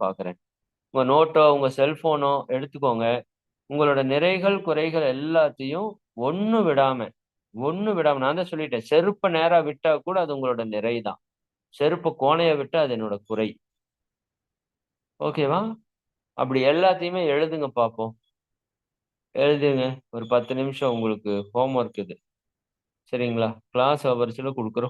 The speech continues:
ஹோம்வொர்க். எழுதுங்க, நான் கடைசியா ஒரு டூ மினிட்ஸ் உங்க கூட பேசுறேன். ம்? ஓகே. இன்னைக்கு அப்புறம் இனிமேல் நான் இதை கேட்டேன்னா எனக்கு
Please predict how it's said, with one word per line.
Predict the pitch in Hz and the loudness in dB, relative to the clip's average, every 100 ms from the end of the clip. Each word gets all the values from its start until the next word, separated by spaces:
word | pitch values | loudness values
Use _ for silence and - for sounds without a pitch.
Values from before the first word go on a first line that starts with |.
| - | -4
ஹோம்வொர்க். | 104 101 101 104 165 220 _ _ _ _ _ | -2 -2 -4 -4 -6 -6 _ _ _ _ _
எழுதுங்க, | 135 160 156 143 165 | 0 2 2 0 -2
நான் | 143 120 | -2 0
கடைசியா | 113 117 135 135 117 85 - _ _ _ _ _ _ _ _ _ _ | -2 -2 -2 -2 -2 -4 -14 _ _ _ _ _ _ _ _ _ _
ஒரு | 120 113 | -12 -8
டூ | 123 120 | -4 -2
மினிட்ஸ் | 117 123 117 | -2 -4 -6
உங்க | 104 98 | -8 -6
கூட | 117 104 | -4 -4
பேசுறேன். | 107 104 104 92 - - | -2 -4 -4 -10 -12 -10
ம்? | 110 151 170 - 101 | -6 -6 -8 -8 -6
ஓகே. | 98 90 - - - _ _ _ _ _ _ _ _ _ | -6 -10 -14 -18 -20 _ _ _ _ _ _ _ _ _
இன்னைக்கு | 135 151 170 156 151 | -2 0 2 4 4
அப்புறம் | 139 190 196 | 4 2 4
இனிமேல் | 160 151 170 165 | 2 2 2 2
நான் | 151 | 0
இதை | 139 | -2
கேட்டேன்னா | 135 151 156 156 170 | -2 -2 -2 -2 -2
எனக்கு | 156 | -2